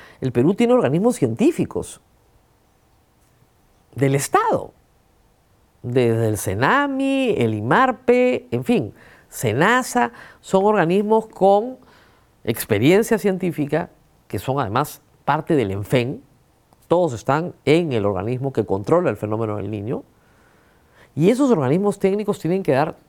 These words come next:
toda la información técnica, que es muy importante en un fenómeno del Niño. Nada es exacto, todos son pronósticos, ahí sí son pronósticos.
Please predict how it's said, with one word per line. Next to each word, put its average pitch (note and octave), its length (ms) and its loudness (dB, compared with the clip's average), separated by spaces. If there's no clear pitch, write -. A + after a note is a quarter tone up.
toda C4+ 260 2
la G2 100 -4
información G2+ 540 -4
técnica, E3+ 520 -6
que D3+ 100 2
es D#3 100 -2
muy G#3 220 2
importante F3+ 640 -2
en A2 100 -2
un D3 80 -4
fenómeno E3 380 -4
del G2+ 100 -6
Niño. D3 320 -6
Nada G3 400 2
es G3+ 140 0
exacto, - 600 -6
todos F#3 280 2
son F3 200 -2
pronósticos, D3+ 640 -2
ahí A#2+ 180 0
sí - 160 -6
son F#3 160 -6
pronósticos. - 800 -6